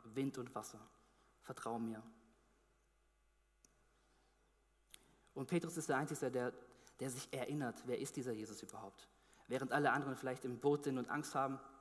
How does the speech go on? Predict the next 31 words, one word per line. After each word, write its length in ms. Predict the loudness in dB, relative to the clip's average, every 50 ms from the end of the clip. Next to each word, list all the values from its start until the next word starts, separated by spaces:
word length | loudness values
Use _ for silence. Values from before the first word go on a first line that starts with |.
| -20 -20 _ _ _ _ _ _ -16 -12
sich 220 | -8 -6 -6 -6 -2
verkriechen, 560 | -4 -4 -4 0 0 0 0 2 -2 -4 -4 -4 -10 -18 -20 -20 -12
sich 180 | -8 -6 -2 0
irgendwo 200 | 0 0 0 -2
festhalten 680 | 0 0 -2 -2 0 0 2 2 2 0 -2 -6 -8 -8 -14 -20 -20 -20 -8 -4
an 120 | -2 0
irgendwelchen 420 | 0 -2 -2 -2 0 0 0 2 2
Dingen, 320 | 4 4 4 4 2 0 -4 -12 -18 -20 -20 -20 -20 -20 -20 -20 _ _ _ _
ist 280 | -10 -10 -10 -10 -14 -6
Petrus 320 | 0 0 0 0 0 -2 0
der 140 | 0 2 2
Einzige, 500 | 2 2 0 0 -6 -2 2 2 4 4
der 140 | 4 4
aufsteht 300 | 4 4 4 2 -2 -2
und 80 | -2 -2
sagt, 180 | -2 -2 0 0
„Ja, 140 | 0 0 -2 -6 -12 -14
okay, 220 | -6 -4 -4 -4 -4 -8 -16 -20 -20 -20 -20 -20 _
ich 140 | -10 -2 2
erinnere 340 | 4 6 6 6 4 4 2
mich, 220 | 0 -2 -2 -2
wenn 140 | 0 2 4
das 180 | 4 2 2 0
wirklich 220 | 0 2 2 0
dieser 200 | 2 4 4 6
Jesus 320 | 6 6 4 2 2 0 0
ist, 220 | -2 -2 0 0
den 100 | 0 -2
ich 100 | -2 -2
kennengelernt 540 | -4 -4 -4 -2 -2 -4 -4 -6 -8 -8 -12
habe 180 | -14 -14 -14